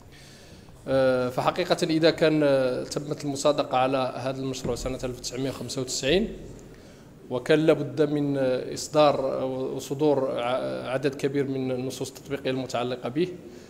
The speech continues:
الآن أنه، آه، تم صدور، آه، حوالي ستة وخمسين نص تطبيقي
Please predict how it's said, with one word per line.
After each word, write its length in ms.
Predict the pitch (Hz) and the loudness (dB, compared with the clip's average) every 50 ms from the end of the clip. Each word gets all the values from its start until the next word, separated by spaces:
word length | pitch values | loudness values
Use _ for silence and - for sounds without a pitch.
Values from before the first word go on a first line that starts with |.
| - - - - | -20 -18 -14 -12
الآن 560 | 127 - - 147 147 160 175 190 190 190 - - - - - | -8 0 4 8 8 8 8 6 2 -4 -8 -12 -14 -12 -8
أنه، 580 | 131 131 135 139 131 120 131 143 143 143 147 143 - | -6 -2 0 0 0 0 0 0 0 0 -2 -2 -2
آه، 520 | 135 131 131 123 123 123 123 123 123 131 | -2 0 0 0 -2 -2 -4 -4 -6 -8
تم 600 | - - - 160 156 147 139 139 139 139 143 - | -8 -8 -6 -2 0 0 2 2 2 2 0 -2
صدور، 600 | - - - 139 135 139 131 127 127 127 131 - 139 | -4 -6 -4 -2 0 0 0 0 0 0 -2 -2 -4
آه، 480 | 131 127 123 120 120 120 127 131 139 143 | -4 -4 -4 -4 -4 -6 -6 -8 -8 -8
حوالي 340 | - - 135 139 139 139 | -6 -4 -2 -2 -2 -2
ستة 200 | 123 - - 202 | -2 0 2 0
وخمسين 380 | 190 185 151 147 139 - 139 135 | 0 0 0 -4 -4 -4 -4 -4
نص 180 | 135 135 - - | -4 -4 -6 -10
تطبيقي 480 | - - 156 135 127 123 - 143 170 | -10 -8 -6 -4 -4 -2 -2 -4 -4